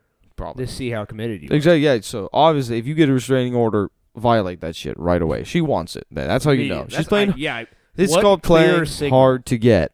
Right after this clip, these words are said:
Speaker 2: What clear
Speaker 1: <laughs>
Speaker 2: signal?
Speaker 1: Restraining order, that's all right. Well, personally, I think, um, I think the information geared towards women is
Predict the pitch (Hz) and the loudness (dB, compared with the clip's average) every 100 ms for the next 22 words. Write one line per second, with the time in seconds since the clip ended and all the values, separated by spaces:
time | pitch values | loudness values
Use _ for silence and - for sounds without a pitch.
0 | _ 113 123 - 127 117 110 - - - | _ -18 -16 -6 -4 -2 -6 -14 -18 -20
1 | - - _ - - 139 156 _ _ 135 | -20 -20 _ -18 -8 -6 -6 _ _ -10
2 | - 151 - 175 165 - _ 208 214 - | -8 -8 -10 -16 -18 -20 _ -20 -8 -4
3 | 165 - 180 185 190 170 156 156 147 139 | -4 -4 0 2 4 8 8 10 8 6
4 | - - - _ _ _ _ _ _ 240 | 2 -20 -20 _ _ _ _ _ _ -20
5 | 254 269 - 254 220 147 202 220 175 143 | -16 -16 -16 -16 -2 6 8 8 8 10
6 | 160 151 - _ _ _ _ - 202 226 | 10 10 6 _ _ _ _ 0 6 6
7 | - 165 151 - - 151 - 135 127 - | 4 -2 -8 -10 -6 -4 -4 -8 -10 -6
8 | - 117 110 104 - _ _ _ _ _ | -2 0 0 -6 -20 _ _ _ _ _
9 | _ _ 135 131 170 156 135 104 98 90 | _ _ -6 -4 -4 -6 -8 -6 -6 -6
10 | 92 85 - _ _ _ _ - 113 110 | -8 -12 -14 _ _ _ _ -2 0 0
11 | - 123 110 95 90 92 113 165 185 - | -2 -2 0 0 -2 0 2 0 -4 -12
12 | _ _ - _ _ 110 101 92 | _ _ -20 _ _ -2 -2 -2